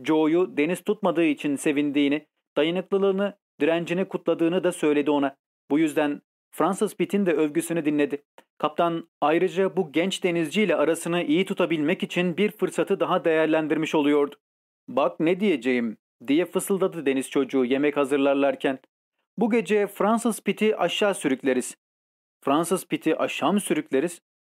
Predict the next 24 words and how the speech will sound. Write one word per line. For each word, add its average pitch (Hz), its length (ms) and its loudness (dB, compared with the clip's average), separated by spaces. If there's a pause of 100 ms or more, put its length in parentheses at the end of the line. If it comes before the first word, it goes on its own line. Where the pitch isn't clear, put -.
(220)
"Evet, 190 360 0 (240)
sonra 165 340 2
da 143 140 0
bağlarız. 127 500 0 (200)
Sımsıkı 190 520 -2
bağlarız, 139 480 2 (100)
karanlıkta. 147 640 0 (280)
Sonra 180 260 2
fenerleri 156 600 0
asar, 156 360 0 (220)
kıyıya 180 260 0
yollanırız. 135 580 0 (400)
Bir 190 220 0
limana 170 280 2
gireriz, 135 500 -2 (200)
neresi 151 360 0
olursa 131 320 -2
olsun. 139 320 -2 (280)
Yeter 196 340 0
ki 156 220 -4
Kızıl 160 300 -2
Nelson'dan 175 680 0
kurtulalım." 180 580 -2 (760)
"Evet," 170 420 -2